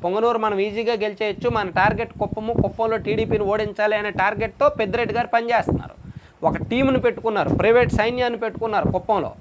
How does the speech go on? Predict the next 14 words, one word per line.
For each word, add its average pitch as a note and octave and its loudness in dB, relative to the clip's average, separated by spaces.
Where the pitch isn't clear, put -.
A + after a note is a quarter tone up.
So, A#3 6
ఆయన A#3 6
డైరెక్షన్ A#3 4
మేరకు B3 0
మొత్తం A3+ -2
జరుగుతున్నాయన్నమాట. G3 2
So, C4 6
దీనిలో B3+ 2
భాగంగా A3 4
విపరీతంగా A3+ 4
కమర్షియల్ G#3 0
పాలిటిక్స్ E3 4
జరుగుతున్నాయి. A#2+ -6
అలాగే F3+ 4